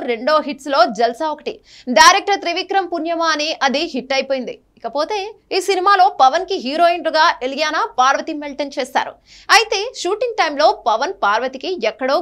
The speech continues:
కుదిరిందనే వార్తలు అప్పట్లోనే వచ్చాయి. దానికి ఓ కారణం ఉంది. అప్పట్లో ఓ పేపర్లో కథనం ప్రకారం జల్సా రిలీజ్ అయిన తర్వాత ఓ సందర్భంలో హీరోయిన్ పార్వతి మెల్టన్ వద్దు అంటున్నా సరే ఇరవై నాలుగు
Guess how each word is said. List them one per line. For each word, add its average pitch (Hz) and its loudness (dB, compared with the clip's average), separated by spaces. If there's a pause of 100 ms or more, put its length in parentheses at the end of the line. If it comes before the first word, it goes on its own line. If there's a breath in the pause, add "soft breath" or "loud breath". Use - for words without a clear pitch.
కుదిరిందనే 269 -4 (180)
వార్తలు 254 -2 (380 soft breath)
అప్పట్లోనే 302 -4 (100)
వచ్చాయి. 302 -2 (460 loud breath)
దానికి 403 4 (280)
ఓ 339 6 (160)
కారణం 254 0
ఉంది. 262 -14 (260)
అప్పట్లో 359 0 (240)
ఓ 349 10 (140)
పేపర్లో 339 4 (140)
కథనం 302 -2
ప్రకారం 269 0 (400 loud breath)
జల్సా 359 6 (100)
రిలీజ్ 330 0
అయిన 285 -4 (120)
తర్వాత 262 0 (120)
ఓ 359 8 (140)
సందర్భంలో 311 0 (140)
హీరోయిన్ 269 2
పార్వతి 269 0
మెల్టన్ 254 -4
వద్దు 220 -4 (240)
అంటున్నా 247 -4 (160)
సరే 254 4 (640 loud breath)
ఇరవై 330 8
నాలుగు 349 2